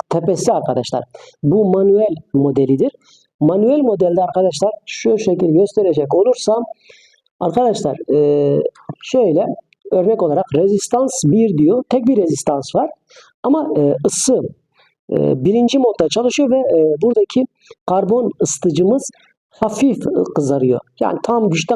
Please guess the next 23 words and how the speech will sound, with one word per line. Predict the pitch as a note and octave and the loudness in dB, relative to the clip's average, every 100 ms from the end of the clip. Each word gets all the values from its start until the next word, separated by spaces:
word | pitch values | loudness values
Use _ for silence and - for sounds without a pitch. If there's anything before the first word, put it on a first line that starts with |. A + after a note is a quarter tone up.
| - | -2
kızarmıyor. | E3 F#3+ C#3+ A#2 A2 _ - - _ - | 0 0 0 0 -2 _ -20 -20 _ -6
Bu | C3 C#4+ | 0 2
modda | D#4 A#3+ F#3 | 2 2 0
getirdiğimiz | F3 F3+ F3+ F3 F3+ E3 | 0 0 0 0 0 0
zaman | E3+ G#3+ | -2 -2
iki | - - - | -4 -4 -4
çizgi | - C#3+ C3+ | -2 0 2
var. | D3+ G3+ | 2 2
Yani | E3+ D#3 D3 | 2 0 -2
iki | - | -4
tane | G3 E3 | -2 0
rezistans | E3+ D#3+ F#3+ - | 0 -2 -4 -2
varmış | G3 G3 D#3 | 0 0 0
gibi | C#3+ C3+ | -2 0
gösteriyor | D#3 - D#4 | 0 0 0
ama | C4 - | 0 0
tek | G#3 | 0
rezistanstır. | D#3+ B2+ - C3+ B2+ C#4 D4 _ - - - | 0 -2 -6 -6 -4 -4 -4 _ -20 -10 -4
Bu | |
sefer | C4+ D4+ E4+ E4+ | -2 0 0 0
tam | C#4 C#4 | -2 0
kızarıyor | G3+ D3+ C3+ C3 B2+ | 0 0 2 2 2
arkadaşlar. | - C#3 - - | 0 -4 -2 -2